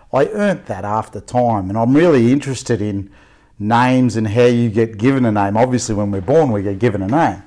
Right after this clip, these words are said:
But in culture, you earn a name.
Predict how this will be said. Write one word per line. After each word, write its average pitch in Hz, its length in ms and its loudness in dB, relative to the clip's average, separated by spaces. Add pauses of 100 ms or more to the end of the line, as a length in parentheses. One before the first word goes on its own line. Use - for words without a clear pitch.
(460)
But 135 120 2
in 127 220 4
culture, 156 600 -2 (380)
you 131 240 2
earn 139 280 6
a 113 80 0
name. 87 480 -10